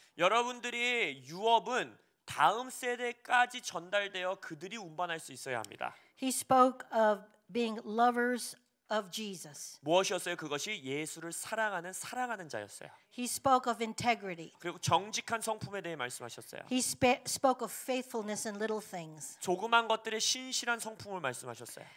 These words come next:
Speaker 2: He spoke of being humble.
Speaker 1: 가-, 겸손한 자의 성품을 말하셨어요.
Speaker 2: Now, wouldn't that be amazing if you in your homes,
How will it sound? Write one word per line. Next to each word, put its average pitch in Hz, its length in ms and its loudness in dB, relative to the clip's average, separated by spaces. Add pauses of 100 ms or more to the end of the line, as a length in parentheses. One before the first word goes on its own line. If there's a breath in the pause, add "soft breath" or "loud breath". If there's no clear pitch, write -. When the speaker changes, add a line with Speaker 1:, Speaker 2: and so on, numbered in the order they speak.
Speaker 2:
He 269 100 -4
spoke 254 380 6
of 208 80 -6
being 220 240 -2
humble. 208 340 0 (260)
Speaker 1:
가-, - 200 0 (120)
겸손한 220 580 -2
자의 180 240 2
성품을 190 360 -10
말하셨어요. 110 480 -6 (140)
Speaker 2:
Now, 240 180 2
wouldn't 320 460 2
that 277 240 8
be 254 240 -6
amazing 214 1120 -2 (540 loud breath)
if 226 260 2
you 269 580 4
in 233 140 0
your 208 200 2
homes, 185 880 -2